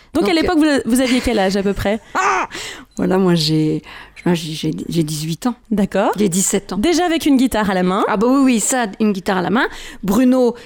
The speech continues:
Speaker 2: il était hors de question, euh, qu'il y ait quoi que ce soit entre nous. Et à droite, ma meilleure amie Cathy.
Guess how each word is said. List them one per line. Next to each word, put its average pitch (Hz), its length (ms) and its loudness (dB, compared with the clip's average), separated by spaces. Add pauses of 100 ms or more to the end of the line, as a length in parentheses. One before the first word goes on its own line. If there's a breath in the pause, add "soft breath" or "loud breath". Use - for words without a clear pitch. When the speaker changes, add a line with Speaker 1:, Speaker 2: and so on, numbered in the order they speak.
Speaker 2:
il 180 100 -2
était 185 220 0 (100)
hors 208 200 0
de 196 120 2
question, 202 640 -2
euh, 170 180 -2
qu'il 170 200 -6
y - 20 -4
ait - 20 -8
quoi 202 180 -2
que - 60 -10
ce 190 120 -6
soit 180 180 -4
entre 175 300 -6
nous. 254 180 4 (680 loud breath)
Et 269 260 0
à 214 120 0
droite, 277 300 2 (200)
ma 254 160 4
meilleure 320 340 4
amie 302 340 4
Cathy. 294 500 0